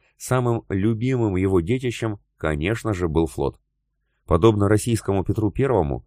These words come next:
царевич Фёдор буквально грезил морем, Мечтал сделать Таридию великой морской державой и всё свободное время уделял заботам о флоте, суммарно по нескольку месяцев в году пропадая в Южноморске,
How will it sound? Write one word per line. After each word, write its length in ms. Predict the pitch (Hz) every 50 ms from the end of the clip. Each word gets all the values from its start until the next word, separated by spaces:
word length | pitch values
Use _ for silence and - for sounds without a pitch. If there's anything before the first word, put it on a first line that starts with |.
| _ _ _ _
царевич 520 | - - 87 87 117 131 127 113 - -
Фёдор 300 | - 135 139 123 120 98
буквально 480 | 87 92 - - 117 120 117 113 110 98
грезил 480 | 82 85 95 117 131 120 107 107 101
морем, 380 | 101 107 110 101 80 67 64 - _ _ _ _ _ _
Мечтал 540 | 76 76 78 69 - - - 95 98 95 82
сделать 400 | 73 76 92 95 98 90 - _
Таридию 640 | - 87 82 95 104 98 95 98 95 92 92 -
великой 640 | - 90 78 80 80 82 90 104 123 123 - 120 113
морской 380 | 101 101 95 - - - 110 107
державой 560 | 92 98 85 78 95 113 113 90 69 64 - _ _ _ _ _ -
и 80 | 82
всё 180 | 78 - 127 135
свободное 500 | 127 - 123 120 123 123 107 110 110 110
время 260 | 117 131 127 120 117
уделял 460 | 107 98 85 95 98 110 113 110 - -
заботам 480 | 90 87 90 90 104 107 - 101 95
о 40 | 87
флоте, 440 | - - 101 104 104 85 73 - - _ _ _ _ _ _
суммарно 540 | - - - 87 85 87 90 85 80 73 69
по 80 | -
нескольку 440 | 73 78 82 - - 78 73 - 78
месяцев 500 | 76 87 107 - - 80 - 80 73 67
в 40 | 71
году 320 | 69 80 78 73 101 110
пропадая 580 | - 80 80 76 78 78 82 95 98 98 92 82
в 40 | 78
Южноморске, 840 | 87 87 78 76 76 73 76 92 120 - - - - - - -